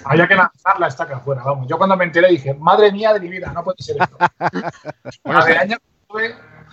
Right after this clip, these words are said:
Speaker 1: cargando el juego solamente para llegar hasta ahí, probar a ver si daba con alguna pista y apagarlo otra vez.
Speaker 2: Bueno, esta, esta Arquímedes veintiuno, eh, supera con creces a, a su original porque es que está traducido a cuatro idiomas, tío. O sea, esto es un lujazo.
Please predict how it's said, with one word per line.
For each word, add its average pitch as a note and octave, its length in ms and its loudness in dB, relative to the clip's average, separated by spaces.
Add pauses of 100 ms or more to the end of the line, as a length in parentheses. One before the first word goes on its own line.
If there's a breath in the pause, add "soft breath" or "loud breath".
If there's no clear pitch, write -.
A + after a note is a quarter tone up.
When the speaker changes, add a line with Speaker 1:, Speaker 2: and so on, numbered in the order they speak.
(180)
Speaker 1:
cargando E3 380 4
el G3+ 60 2
juego G3+ 240 -2
solamente F#3+ 420 -2
para D3+ 220 -2
llegar D3+ 240 0
hasta F#3+ 220 -2
ahí, G#3 180 -2
probar D#3+ 380 2
a F#3 100 2
ver F#3 160 -8
si F3+ 160 -14 (260)
daba F3+ 300 2
con F3+ 120 2
alguna E3 360 -2
pista G3+ 280 -6
y F#3 80 -2
apagarlo D3 360 -4
otra B2 140 -16
vez. A#2+ 200 -18 (540 soft breath)
Speaker 2:
Bueno, C3+ 100 -10
esta, - 180 -10
esta - 200 -8
Arquímedes E3 480 -4
veintiuno, D#3+ 640 -8
eh, A#2+ 480 -10
supera C#3 480 -10
con C#3+ 220 -16
creces D3 440 -14
a, B2 680 -10
a B2+ 100 -16
su C3 140 -18
original A#2+ 420 -18
porque B2 240 -20
es - 80 -20
que - 80 -18
está A#2+ 240 -16
traducido C3 640 -14
a B2 120 -18
cuatro C#3 440 -12
idiomas, B2+ 400 -14
tío. E3 240 -14
O G#2 60 -20
sea, A2 80 -20
esto G#2+ 160 -20
es A#2 40 -20
un C3+ 80 -18
lujazo. C3+ 440 -14